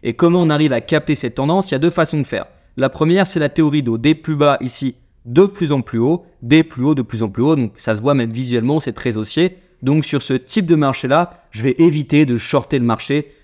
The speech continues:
Je vais plutôt chercher à acheter le marché. Quand bien même je pourrais jouer la baisse si je le souhaite sur, euh, ce produit-là, car à l'inverse d'un indice, n'a pas une structure à l'achat,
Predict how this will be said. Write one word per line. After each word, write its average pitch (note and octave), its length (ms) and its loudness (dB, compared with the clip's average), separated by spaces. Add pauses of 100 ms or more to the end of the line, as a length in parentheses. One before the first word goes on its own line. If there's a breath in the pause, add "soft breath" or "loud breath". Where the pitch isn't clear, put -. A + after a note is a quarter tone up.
(120)
Je G2 120 -10
vais A#2 80 2
plutôt D#3 260 0
chercher D3 380 -2
à - 260 -2
acheter D3+ 520 -2
le A#2+ 180 0
marché. A#2+ 380 -2 (100)
Quand G3+ 200 2
bien F3 180 2
même F#3 180 2
je F#3 100 -6
pourrais D#3+ 360 0
jouer C#3+ 260 2
la E3 100 2
baisse D#3+ 280 0
si D3 100 -4
je B2 80 -2
le C3+ 80 0
souhaite - 340 -2
sur, - 360 -6 (280)
euh, A2 60 -4
ce - 160 -4
produit-là, B2+ 540 0
car C3 240 -4
à D3+ 100 0
l'inverse D3+ 400 0
d'un B2+ 120 0
indice, A#2+ 360 -4
n'a A2+ 140 -2
pas D#3 100 0
une D3 80 0
structure C#3 380 -4
à A#2+ 40 0
l'achat, A2+ 440 -4